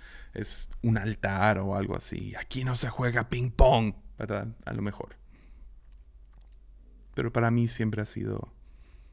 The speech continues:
mantenerlo sencillo. Ok. Tengo as-, algunas voces que yo trato como sagradas, dignos de refe-, de reverencia. Cuando ellos hablan, voy a escuchar. No significa que soy una oveja y nomás voy a hacer lo que...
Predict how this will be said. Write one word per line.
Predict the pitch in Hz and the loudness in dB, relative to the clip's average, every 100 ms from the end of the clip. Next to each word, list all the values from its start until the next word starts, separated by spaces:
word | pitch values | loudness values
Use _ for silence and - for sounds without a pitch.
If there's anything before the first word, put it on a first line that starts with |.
| - - - - - - - - - - - - - | -20 -20 -20 -20 -20 -12 -12 -12 -18 -20 -18 -18 -8
mantenerlo | 123 120 123 120 123 127 | -2 0 2 2 4 2
sencillo. | 127 110 - - 104 101 104 110 - - | 0 -4 -4 -8 -8 -6 -8 -10 -14 -10
Ok. | 117 113 101 104 - - - - - - - - - | -8 -6 -8 -10 -16 -20 -20 -20 -20 -20 -18 -18 -4
Tengo | 117 120 | 2 4
as-, | 117 - | 4 2
algunas | 110 113 120 127 123 113 | 0 4 6 6 6 4
voces | 113 117 120 - | 2 4 0 0
que | 107 | -2
yo | 104 107 | 0 0
trato | 113 113 110 104 | 4 2 2 -2
como | 110 107 | -2 -2
sagradas, | 110 113 107 98 110 110 - - - - - | -2 -4 -4 -6 -8 -10 -14 -20 -20 -20 4
dignos | 123 131 139 123 120 | 6 8 8 6 6
de | 113 | 4
refe-, | 110 - - | 2 -2 -6
de | 110 107 | 0 0
reverencia. | 101 113 104 101 101 104 - 110 - - - - - - | 2 2 2 0 -2 -4 -6 -8 -12 -18 -20 -20 -20 2
Cuando | 107 110 - | 6 6 6
ellos | 120 131 151 - | 4 6 4 4
hablan, | 135 139 143 123 110 | 4 4 2 0 4
voy | 113 | 6
a | 107 | 6
escuchar. | - 196 - - - - - - - - - - - | 0 -8 -6 -6 0 0 0 -6 -12 -16 -20 -6 2
No | 120 | 4
significa | 143 143 139 123 127 | 6 6 8 8 6
que | - | 4
soy | - 113 | 2 4
una | 117 | 6
oveja | 110 110 107 110 | 6 4 4 0
y | |
nomás | 104 104 101 | 0 0 0
voy | 107 | 0
a | |
hacer | 110 104 | 2 0
lo | 101 101 | -2 -2
que... | 101 | -4